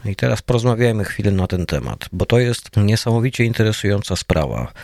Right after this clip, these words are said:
Zwłaszcza, że jak wiecie, ja doświadczyłem sam tego na własnej skórze. No więc w trakcie sesji hipnozy, gdzie, gdy ja idę do swojego hipnotyka,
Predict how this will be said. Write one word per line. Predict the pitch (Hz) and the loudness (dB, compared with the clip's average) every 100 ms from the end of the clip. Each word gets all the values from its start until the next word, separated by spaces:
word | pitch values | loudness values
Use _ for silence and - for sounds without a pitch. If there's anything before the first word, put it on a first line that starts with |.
| - - - - - - | -18 -18 -18 -20 -16 -10
Zwłaszcza, | 87 87 104 120 - | -6 2 2 2 0
że | 107 98 | 0 0
jak | 87 | 0
wiecie, | 98 117 110 | 0 2 2
ja | 98 | 2
doświadczyłem | 104 98 101 - - 104 92 | 0 -2 -2 -4 -2 0 0
sam | - 95 | -2 -2
tego | - 82 90 107 - | -2 -2 0 0 0
na | 107 95 | -2 0
własnej | 98 - 95 | -2 0 0
skórze. | - - 95 82 98 139 - - 107 | 0 -2 0 2 0 -2 -6 -10 -2
No | 98 | 2
więc | 120 123 - - | 2 0 -6 -12
w | - | -10
trakcie | - 165 180 - 135 | 2 2 2 -2 -2
sesji | - 190 - | 0 -2 -4
hipnozy, | 143 127 - 131 101 82 80 76 92 - - - - | -8 -4 2 2 2 0 -4 -4 -6 -12 -20 -20 -18
gdzie, | 104 95 95 87 76 65 - - | -16 -8 -2 -2 -2 -6 -8 -12
gdy | - 101 95 90 | -10 -6 0 2
ja | 120 123 | 4 2
idę | 107 101 | 0 -2
do | 95 | -2
swojego | - 123 104 101 | 2 2 2 -2
hipnotyka, | - - 87 - 117 131 147 | -6 -4 -2 -2 0 2 0